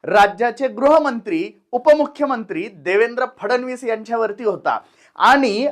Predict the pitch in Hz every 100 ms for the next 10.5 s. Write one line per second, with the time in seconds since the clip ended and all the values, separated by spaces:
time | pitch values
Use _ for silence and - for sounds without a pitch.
0 | - 202 220 277 269 240 233 - 208 247
1 | 285 285 262 262 262 262 294 285 285 -
2 | 202 240 277 262 226 220 208 202 254 240
3 | 214 214 208 175 151 135 _ _ _ -
4 | 254 285 277 262 262 262 247 247 254 240
5 | 220 220 220 262 262 254 220 202 220 302
6 | 294 254 262 254 233 247 208 151 185 -
7 | _ _ - 247 160 185 226 254 262 247
8 | 240 247 240 240 214 214 220 240 220 226
9 | 214 180 185 202 226 233 247 - 254 285
10 | 294 302 262 170 143